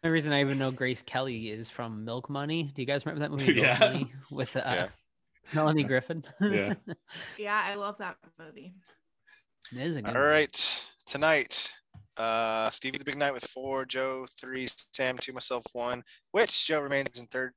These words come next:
Speaker 3: or first place, sorry, with thirteen. Tied for second is Sam and Steve with eleven. And in the rear is myself with nine. Steve gave a little pump fist right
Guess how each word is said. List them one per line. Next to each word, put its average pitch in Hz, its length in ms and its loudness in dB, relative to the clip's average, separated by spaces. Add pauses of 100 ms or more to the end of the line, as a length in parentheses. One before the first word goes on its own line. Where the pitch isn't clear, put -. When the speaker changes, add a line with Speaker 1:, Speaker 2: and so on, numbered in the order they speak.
Speaker 3:
or 117 100 -2
first - 240 -2
place, 113 140 -2
sorry, 110 180 0
with - 120 -8
thirteen. 160 540 -4
Tied 135 260 4
for 120 80 -10
second 131 360 0
is 104 100 -4
Sam 120 220 2
and 110 60 -6
Steve 123 180 -8
with 120 80 -20
eleven. 165 280 0 (500)
And 175 120 2
in 147 60 0
the 135 80 0
rear 123 180 -2
is 117 140 -6
myself 110 300 -2
with 92 100 -16
nine. 139 560 2 (800)
Steve 113 220 -4
gave 107 160 2
a 107 40 -6
little 98 240 -4
pump 123 200 -2
fist - 380 0
right 123 140 -2